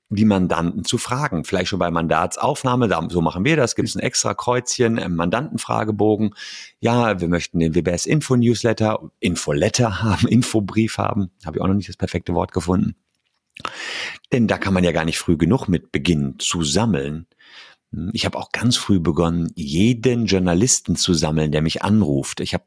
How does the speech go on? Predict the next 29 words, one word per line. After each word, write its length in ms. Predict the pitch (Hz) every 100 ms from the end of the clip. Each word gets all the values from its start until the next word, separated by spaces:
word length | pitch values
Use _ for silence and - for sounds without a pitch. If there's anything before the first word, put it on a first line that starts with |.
| -
insgesamt 500 | 123 - 95 92 -
eintausend 580 | 107 143 107 113 107 92
Journalisten 540 | 87 87 123 - -
in 120 | 82
einem 80 | 80
Verteiler. 500 | 87 - 107 95 73
Wenn 100 | 78
wir 60 | 80
also 160 | 80
ein 40 | 78
gutes 260 | 98 85
Thema 260 | - 92 104
haben, 260 | 120 127 127
kriegen 240 | 107 95
die 120 | 90
alle 280 | - 120 131
eintausend 520 | 104 110 95 101 107
eine 80 | 104
Mail. 240 | 107 82 82
Im 140 | 80
Laufe 240 | 82 90
der 100 | 92
zehn 220 | - 87 78
Jahre 240 | 76 90
habe 100 | 110
ich 80 | 92
mit 120 | 87
eintausend 380 | 95 90 87 82
Journalisten 500 | 80 85 - 87